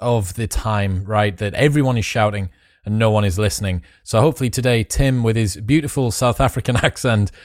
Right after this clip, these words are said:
is going to give you some tips on how you can be a better conversationalist. Our ability to communicate is crucial for happiness and social cohesion, and yet, it seems the art of having a productive conversation has been very,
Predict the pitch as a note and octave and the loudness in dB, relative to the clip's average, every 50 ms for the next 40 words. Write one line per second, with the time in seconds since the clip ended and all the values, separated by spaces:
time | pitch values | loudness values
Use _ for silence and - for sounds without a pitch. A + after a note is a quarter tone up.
0 | - - - - - A2 A#2+ A#2+ A#2+ A2+ G#2+ - - C3+ C3 B2+ B2+ A#2+ C3 B2+ | -20 -20 -20 -12 -4 0 2 2 2 2 0 0 0 0 0 0 0 0 0 2
1 | B2+ B2 A2 - - A2 G2 - - A#2 G2 F2 - - G#2+ F#2+ D#2+ A#2 A#2 A#2 | 2 2 0 0 -2 -4 -4 -2 -2 -4 -4 -4 -6 -6 -6 -4 -4 -2 -2 -2
2 | A2+ G#2+ - A2+ G#2 G#2+ G#2+ F#2+ - B2+ A#2+ - G#2 - - A#2+ G#2 F#2+ - - | -2 -2 -4 -4 -2 -4 -4 -2 -2 -2 -2 -4 -4 -4 -4 -4 -2 -4 -4 -2
3 | G#2+ G2+ F2+ - G#2 F#2 F2+ F2 E2+ - - - - - _ _ _ _ _ _ | -2 -4 -4 -4 -4 -6 -6 -6 -6 -8 -12 -16 -20 -20 _ _ _ _ _ _
4 | - C#3+ C#3+ C#3 G3+ F#3+ G3 F#3 F3+ - - C3 - C#3+ C3 C3+ C#3 C#3 C3+ B2+ | 0 2 2 4 4 2 2 0 -2 -4 -4 -4 -4 -2 0 0 2 0 0 0
5 | - B2+ A#2 A2+ - - C#3+ D3+ D3+ C3 - - - C3 A#2+ G#2+ - - F2 G#2+ | 0 0 0 -2 -2 0 2 2 2 2 0 0 0 0 2 0 0 -4 -8 -10
6 | - - - G#2 G2 - - A#2 A2+ - - G#2 G2+ G2+ F#2 - - - G#2 G2 | -12 -12 -12 -10 -10 -6 -2 -2 -2 0 -2 -2 -2 -2 -4 -6 -6 -6 -6 -6
7 | - - B2 A2+ G#2 - - G#2+ G2 - G2 G2 B2 B2+ A2+ A2 A#2 G#2+ G2 - | -4 -2 0 0 0 0 -2 -4 -2 0 0 2 2 2 2 2 2 0 0 -2
8 | - - - - - _ - A2+ A#2 C3 D3+ C3+ A2 G2+ - - - - _ _ | -6 -14 -20 -20 -16 _ -4 -2 0 2 2 2 2 0 -2 -6 -12 -16 _ _
9 | _ _ _ - F#2 F2+ - - A#2 A2+ A2 F#2+ A2 A2 G#2+ G#2+ G#2+ G#2 G#2 G#2 | _ _ _ -14 -10 -6 -4 -2 -2 0 -2 0 2 2 2 2 2 2 0 0
10 | G#2+ G#2+ G2+ - - A#2+ C3+ D3+ - - C#3+ A2+ - C3 B2 A#2+ A2+ - B2+ A#2 | 0 0 -2 0 0 2 2 2 2 0 -2 -2 -2 -2 -2 -2 -2 -2 -2 -2
11 | G#2+ - A#2+ A2 F2 A2 G#2+ G2 - A#2 A2 G#2+ G#2+ G2+ G2+ G#2+ A#2+ A#2 A2+ G#2+ | -2 -2 -2 -2 -2 -2 -2 -4 -4 -2 -2 -2 -2 -2 -2 0 0 0 2 2
12 | G#2 G2+ F#2+ F2 | 0 0 -2 -4